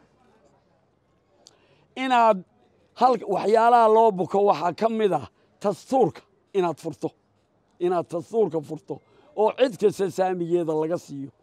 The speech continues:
cid kasta saamigeeda laga siiyo.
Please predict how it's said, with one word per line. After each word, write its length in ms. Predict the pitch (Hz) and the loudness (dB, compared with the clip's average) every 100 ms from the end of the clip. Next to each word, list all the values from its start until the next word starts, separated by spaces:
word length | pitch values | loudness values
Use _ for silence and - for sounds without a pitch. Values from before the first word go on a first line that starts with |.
| _ _ _ _ _ _ - | _ _ _ _ _ _ -2
cid 180 | 254 247 | 0 0
kasta 360 | 180 165 - 165 - _ _ _ _ _ - | -2 -4 -4 -10 -10 _ _ _ _ _ -2
saamigeeda 640 | 220 233 240 214 220 196 | 2 2 0 4 4 6
laga 240 | 185 185 175 | 2 0 -4
siiyo. 320 | - 143 | -8 -12